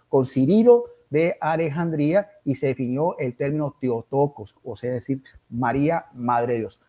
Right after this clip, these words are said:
Por lo tanto, fue una cuestión que la iglesia definió y que la iglesia asimismo lo estableció y que él cree,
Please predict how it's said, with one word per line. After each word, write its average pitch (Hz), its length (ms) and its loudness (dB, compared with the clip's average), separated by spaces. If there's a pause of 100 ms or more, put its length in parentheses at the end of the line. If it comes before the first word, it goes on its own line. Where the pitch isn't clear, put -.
(180)
Por 135 140 0
lo 127 140 0
tanto, 190 520 2
fue 151 80 4
una 156 220 0
cuestión 135 400 -4
que 156 160 0
la 139 100 2
iglesia 175 640 2 (280)
definió 127 720 0 (280)
y 123 100 -4
que 131 160 -2
la 127 80 0
iglesia 151 540 0
asimismo 147 680 -2
lo 120 180 -2
estableció 110 720 0
y 135 200 0
que 139 280 6
él 214 220 4
cree, 220 380 8